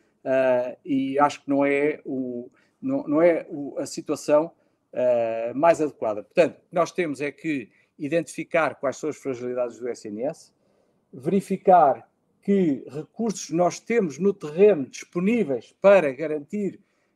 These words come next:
a resposta a que o S N S está obrigado constitucionalmente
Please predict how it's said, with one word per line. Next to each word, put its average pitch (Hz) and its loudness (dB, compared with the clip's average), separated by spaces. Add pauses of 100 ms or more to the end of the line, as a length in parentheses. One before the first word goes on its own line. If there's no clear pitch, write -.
a 151 -4
resposta 160 0 (600)
a 147 0
que - -12
o 170 0
S 160 -2
N 160 -6
S 151 -4
está 190 -2
obrigado 151 0
constitucionalmente 131 -14